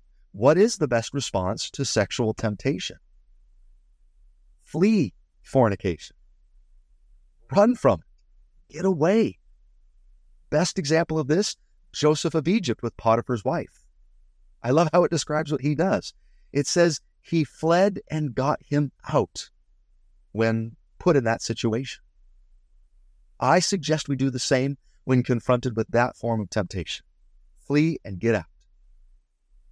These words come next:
And just for fun, I sometimes like to tell my students about an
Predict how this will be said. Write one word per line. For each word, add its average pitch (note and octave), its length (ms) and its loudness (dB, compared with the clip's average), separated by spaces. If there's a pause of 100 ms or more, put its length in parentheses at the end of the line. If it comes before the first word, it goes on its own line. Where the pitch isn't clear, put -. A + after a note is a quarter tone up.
(120)
And C3 100 -6
just F#3 160 2
for F#3+ 100 -2
fun, B2 300 -2 (180)
I C#3 60 -8
sometimes D#3 440 2
like D3+ 160 2
to - 60 -18
tell C3+ 180 -4
my C3+ 100 -4
students C3+ 420 -4
about A2+ 240 2
an A#2 100 -4